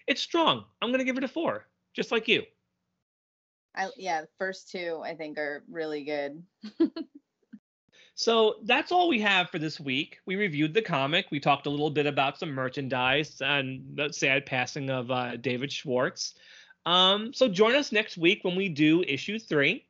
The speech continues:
Speaker 1: Um, what happens? Launchpad saves Darkwing, but, you know, why do they have their falling out? What's happening with Quackerjack? Who's the master criminal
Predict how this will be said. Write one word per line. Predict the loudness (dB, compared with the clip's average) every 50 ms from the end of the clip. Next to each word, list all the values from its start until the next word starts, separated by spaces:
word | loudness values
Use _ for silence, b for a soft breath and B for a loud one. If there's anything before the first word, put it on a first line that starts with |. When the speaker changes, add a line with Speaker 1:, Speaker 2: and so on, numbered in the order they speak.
| _ _ _ _ _ _ _
Speaker 1:
Um, | -4 -2 0 2 2 2 2 2 0 -2 -2 2
what | 4 4 4
happens? | 4 2 2 2 0 0 -2 -2 -4 -6 -6 -8 -12 -10 -6
Launchpad | -2 -2 -2 -2 -2 -2 -2 0 0 0 -2
saves | -2 -2 -2 -2 -2
Darkwing, | -2 0 0 0 -2 -2 -4 -4 -4 -4 -2
but, | 0 0 0 -2 -4 -10 B B B B B B B _ -6
you | -2 0
know, | 0 2 0 0 -2 -4 -2
why | 2 4 4 4
do | 4 2
they | 2
have | 2 2 0 0
their | 0 -4 -4
falling | -4 -2 0 0 0 -2 -4 -6 -6
out? | -6 -4 -6 -6 -8 -12 _ _ _ _ _ _ _ _
What's | -10 -10 -8 -4
happening | -2 -2 -2 -2 -2 -4
with | -6 -6 -6 -4
Quackerjack? | -2 0 0 0 -2 -4 -2 0 2 2 2 0 -2 -2
Who's | -2 -2 -2 -2
the | -2 -4
master | -4 -2 -2 -2 -4 -6 -8 -10
criminal | -6 -2 -2 -2 -2 -2 -2 -2 -2 -4 -6 -8 -12